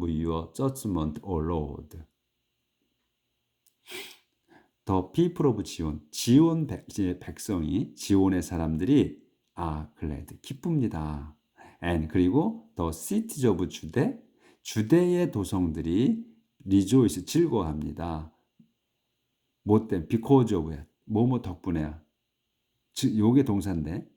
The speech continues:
아가 동-, 여기선 아가 동사고, 여기선 rejoice가 동사고, 뭐, because of your judgment야. 당신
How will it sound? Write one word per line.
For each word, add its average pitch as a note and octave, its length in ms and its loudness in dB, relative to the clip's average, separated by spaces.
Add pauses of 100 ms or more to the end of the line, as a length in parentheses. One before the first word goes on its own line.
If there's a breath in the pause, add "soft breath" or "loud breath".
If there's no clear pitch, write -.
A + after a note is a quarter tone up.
(260)
아가 G#2 480 0
동-, F#2 240 0
여기선 F#2+ 260 0
아가 F#2 300 -2
동사고, E2+ 480 -2
여기선 F#2 300 0
rejoice가 A2+ 600 2
동사고, D#2 640 -8 (460 soft breath)
뭐, C3+ 400 4 (520)
because C3+ 500 2
of A#2 160 2
your G2+ 580 0
judgment야. D#2+ 720 -6 (200 soft breath)
당신 G2+ 800 0